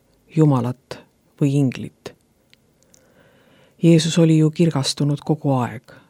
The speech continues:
Kirkus tema ümber oli pimestavalt hele kogu aeg. Inimesed aga ei näinud teda nii. Ja Tabori mäelgi avastas ilmad teda tõeliselt nägema vaid kolmel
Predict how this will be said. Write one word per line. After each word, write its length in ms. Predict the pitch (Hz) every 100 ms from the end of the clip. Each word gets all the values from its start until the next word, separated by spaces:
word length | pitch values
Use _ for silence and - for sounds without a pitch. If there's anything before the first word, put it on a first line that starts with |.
| _ _ _ _ -
Kirkus 500 | 165 160 - 139 -
tema 260 | 147 147
ümber 320 | 151 139 131
oli 180 | 131 131
pimestavalt 840 | 135 151 135 - - 123 127 -
hele 240 | 156 135 117
kogu 400 | - 147 - 123 123
aeg. 340 | 123 127 - _ _ _ _ _ _ _ _ -
Inimesed 460 | 170 165 143 147 139
aga 180 | 147
ei 140 | 151 156
näinud 440 | 156 127 127 -
teda 240 | - 120 120
nii. 320 | 123 139 135 _ _ _ _ _ _ _ _ _ _ -
Ja 80 | 160
Tabori 400 | 190 190 170 156
mäelgi 460 | 170 190 156 135
avastas 520 | 151 160 143 - 135 175
ilmad 300 | 170 139 135
teda 260 | - 151 135
tõeliselt 640 | 151 165 143 131 139 120
nägema 520 | 151 156 143 135 131 135 - _ _ _ _ _ -
vaid 180 | 143 139
kolmel 500 | - 165 139 117 120